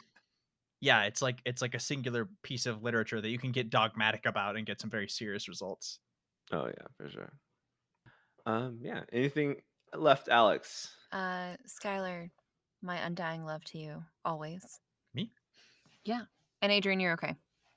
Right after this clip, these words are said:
Speaker 1: Yeah,
Speaker 2: I've always,
Speaker 1: it's,
Speaker 2: I've
Speaker 1: uh,
Speaker 2: always
Speaker 1: it's
Speaker 2: thought that
Speaker 1: all
Speaker 2: about
Speaker 1: right.
Speaker 2: you, Adrian.
Speaker 1: Hey, you know what? That's good enough for me. Uh, let's keep going. <laughs>
Speaker 2: Oh, he's, he slipped into character.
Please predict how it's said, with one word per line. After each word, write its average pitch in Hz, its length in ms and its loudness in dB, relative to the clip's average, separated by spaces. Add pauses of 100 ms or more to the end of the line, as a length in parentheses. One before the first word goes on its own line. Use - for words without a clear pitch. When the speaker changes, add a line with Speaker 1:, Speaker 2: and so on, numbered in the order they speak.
(140)
Speaker 1:
Yeah, 92 180 4
Speaker 2:
I've 92 80 2
always, 269 140 2
Speaker 1:
it's, - 120 -6
Speaker 2:
I've 85 60 -6
Speaker 1:
uh, 180 100 -2
Speaker 2:
always 240 120 4
Speaker 1:
it's - 40 -2
Speaker 2:
thought 190 200 8
that - 20 10
Speaker 1:
all 143 80 10
Speaker 2:
about 196 160 8
Speaker 1:
right. 131 60 4
Speaker 2:
you, 127 120 2
Adrian. 143 400 4 (1000)
Speaker 1:
Hey, 120 140 8
you 120 120 6
know 127 160 6
what? 147 220 10 (380)
That's 127 220 4
good 131 160 4
enough 127 240 2
for 131 100 0
me. 117 240 6
Uh, 98 240 4
let's 107 180 0
keep 113 180 -4
going. 87 380 2 (200)
<laughs> 156 120 8 (160)
Speaker 2:
Oh, 151 160 12
he's, - 280 2 (220)
he 135 100 -8
slipped 151 300 0
into 135 140 -2
character. 127 480 4